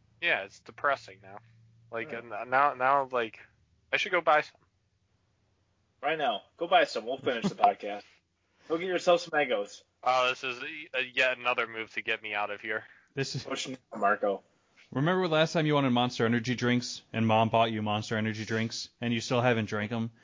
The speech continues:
Speaker 3: This is gonna be the same
Speaker 2: Yeah.
Speaker 3: thing with
Speaker 1: Because
Speaker 3: Eggo
Speaker 1: I was
Speaker 3: waffles.
Speaker 1: joking around.
Speaker 3: There's gonna be a thirty pack of Eggo waffles from the box store.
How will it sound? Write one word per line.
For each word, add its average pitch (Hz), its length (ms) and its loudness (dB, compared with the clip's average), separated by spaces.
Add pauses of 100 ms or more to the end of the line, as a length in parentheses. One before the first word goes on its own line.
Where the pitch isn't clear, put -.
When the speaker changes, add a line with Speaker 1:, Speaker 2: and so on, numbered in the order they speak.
(200)
Speaker 3:
This 131 120 0
is 135 60 -4
gonna 139 140 4
be 127 60 4
the 117 80 0
same 143 180 2
Speaker 2:
Yeah. 143 60 4
Speaker 3:
thing 143 160 2
with 131 100 4
Speaker 1:
Because 131 180 6
Speaker 3:
Eggo - 100 8
Speaker 1:
I - 80 10
was 277 100 10
Speaker 3:
waffles. 262 260 2
Speaker 1:
joking 285 440 4
around. 202 560 4 (560)
Speaker 3:
There's 120 160 -4
gonna 135 140 4
be 123 80 4
a 117 80 2
thirty 139 320 0
pack 139 340 2
of 123 60 0
Eggo 127 240 2
waffles 123 440 2
from 113 180 -8
the 104 80 -6
box 117 340 -4
store. 98 380 -12